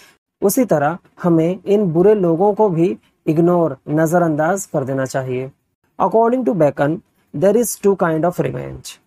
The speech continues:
दो तरह के revenge होते हैं। First, most tolerable revenge, second, most generous revenge। अब tolerable क्या होता है? Tolerable जिसमें इंसान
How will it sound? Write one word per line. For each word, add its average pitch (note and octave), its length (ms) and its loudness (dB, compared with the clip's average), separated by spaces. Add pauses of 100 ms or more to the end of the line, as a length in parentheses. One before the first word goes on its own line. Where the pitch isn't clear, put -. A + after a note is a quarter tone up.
दो E3+ 220 2
तरह E3 260 2
के E3+ 80 0
revenge E3 360 -2
होते F3 180 -2
हैं। F#3+ 200 -4 (500)
First, F3+ 500 0 (300)
most D3+ 360 0
tolerable D3+ 760 0
revenge, G#3+ 420 0 (160)
second, G#3 520 0 (320)
most E3 520 0 (220)
generous D#3 760 0 (120)
revenge। C3+ 560 -2 (300)
अब G3 200 -2
tolerable G#3 480 2
क्या F3 140 0
होता B2+ 260 -4
है? C3 120 -8 (260)
Tolerable G#3 560 2
जिसमें F3+ 340 -2
इंसान F3+ 480 0